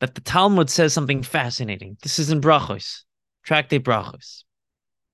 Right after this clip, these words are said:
This appears twice in Brachos, uh, at least twice. Once in the beginning. Mike, you're, you're up to, you're, where are you guys up to? I was thinking of you when I was preparing this today.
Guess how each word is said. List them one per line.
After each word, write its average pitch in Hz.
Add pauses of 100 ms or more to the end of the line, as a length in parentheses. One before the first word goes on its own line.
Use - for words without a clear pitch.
(580)
This 123
appears 135
twice 151
in 113
Brachos, -
uh, -
at 113
least 123
twice. - (600)
Once 127
in 113
the 104
beginning. 160 (360)
Mike, 135
you're, 139
you're 160
up 151
to, 165
you're, 156
where 151
are 165
you 151
guys 139
up 117
to? 101 (3500)
I 110
was 120
thinking 139
of 107
you 117
when 101
I 98
was 98
preparing 110
this 92
today. 95